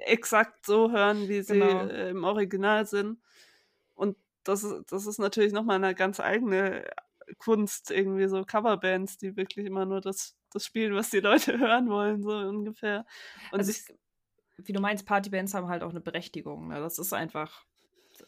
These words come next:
Speaker 2: d-, das, da gibt's halt einen Markt für. Aber es gibt ja auch ganz, ganz krasses Beispiel, ganz krasse Beispiele, diese Tribute-Bands, wo die nur eine Band haben, die sie die ganze Zeit nachspielen. Und da gibt's ja auch ganz bekannte Beispiele von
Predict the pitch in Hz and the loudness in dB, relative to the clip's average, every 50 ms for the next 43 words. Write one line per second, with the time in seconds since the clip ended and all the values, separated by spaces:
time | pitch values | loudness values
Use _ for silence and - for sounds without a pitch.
0 | _ - - 190 - 185 180 175 - - - - 180 175 165 185 185 190 190 185 | _ -20 -20 -20 -20 -18 -16 -14 -14 -14 -12 -10 -8 -6 -4 -4 -4 -4 -6 -6
1 | 175 - 175 175 180 190 202 196 - - - 165 156 156 156 165 175 196 233 170 | -6 -6 -4 -2 0 0 0 -2 -4 -16 -14 -12 -12 -12 -12 -14 -10 -6 -4 0
2 | 170 175 180 190 - 269 226 - 180 165 170 175 - 180 175 190 190 - 180 170 | 2 2 2 0 0 -2 -2 0 2 2 2 2 0 -2 -4 -4 -4 -6 -8 -10
3 | - - - - 190 202 - 185 190 - 180 175 180 180 180 - - 170 165 - | -10 -8 -6 -4 -4 -4 -4 -8 -10 -10 -8 -6 -6 -8 -8 -12 -14 -16 -14 -10
4 | - 170 170 - - - - 185 - - 165 151 156 165 - - 170 160 156 165 | -10 -10 -10 -12 -14 -12 -12 -10 -10 -10 -8 -8 -8 -8 -8 -8 -8 -8 -6 -8
5 | 170 170 - - 240 233 - - 165 160 165 - - 165 160 160 160 160 160 - | -10 -6 -4 -4 -4 -2 -2 -4 -6 -6 -6 -6 -6 -4 -4 -4 -4 -6 -8 -12
6 | - 165 - 165 170 165 165 - - 139 175 190 208 214 202 196 185 190 196 196 | -14 -12 -8 -6 -6 -6 -6 -4 -4 -2 -2 -2 -2 -2 0 2 4 4 4 2
7 | 202 190 180 151 151 151 151 160 160 160 170 156 160 156 156 160 170 160 170 - | 0 -2 -4 -4 -4 -4 -4 -8 -10 -10 -10 -10 -10 -10 -8 -6 -6 -6 -6 -6
8 | 175 170 170 180 185 196 190 - - 151 151 151 156 156 170 165 - 180 160 160 | -6 -4 -2 0 0 0 -2 -6 -12 -12 -10 -10 -10 -10 -8 -6 -4 -4 -4 -2
9 | - 180 170 170 - - - - - 180 196 214 247 - - - - 147 165 - | -2 -4 -6 -6 -8 -16 -16 -10 -8 -8 -6 -6 -6 -8 -6 -6 -6 -6 -6 -8
10 | - - 165 156 156 156 151 151 - - 147 151 156 156 156 165 | -10 -10 -8 -6 -6 -6 -6 -6 -8 -8 -8 -8 -8 -10 -12 -12